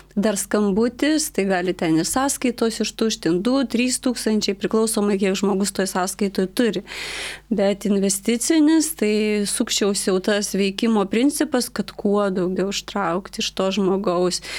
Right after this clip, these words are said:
Ir jis kiek mato, kiek galima laikyti tą žmogų, tai jis ir laiko. Aišku, būna taip, kad žmogus ir prisiema paskolų,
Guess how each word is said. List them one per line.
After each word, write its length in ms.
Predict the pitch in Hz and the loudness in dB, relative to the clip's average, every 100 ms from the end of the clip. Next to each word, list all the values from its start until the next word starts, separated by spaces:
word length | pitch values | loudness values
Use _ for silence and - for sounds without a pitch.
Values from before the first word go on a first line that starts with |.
| - - | -12 -2
Ir 120 | 202 | -2
jis 120 | 196 | -2
kiek 320 | - 233 220 | 0 0 2
mato, 440 | 208 196 202 208 196 | 2 4 2 0 -2
kiek 200 | 190 185 | 0 0
galima 480 | 196 220 311 330 339 | 0 2 4 4 6
laikyti 480 | 330 294 - 302 262 247 | 6 2 2 0 0 0
tą 140 | 240 226 | 0 0
žmogų, 480 | 233 226 226 220 | 0 0 0 0
tai 220 | 202 175 185 | 0 0 0
jis 160 | 196 | 0
ir 120 | 208 190 | 0 0
laiko. 560 | 202 202 180 180 - - - - - - | 2 2 0 -2 -10 -12 -12 -12 -12 -2
Aišku, 320 | 220 233 - 220 | 0 0 0 2
būna 300 | 233 240 233 | 4 2 2
taip, 160 | 240 | 0
kad 160 | 240 214 | 0 0
žmogus 480 | 214 208 208 240 - | 2 2 2 0 0
ir 140 | 208 | 0
prisiema 640 | - 220 - 233 233 220 202 | 0 -2 0 2 2 2 0
paskolų, 1000 | - 185 - - 147 220 175 302 240 | 0 -2 -2 -4 -4 0 2 4 2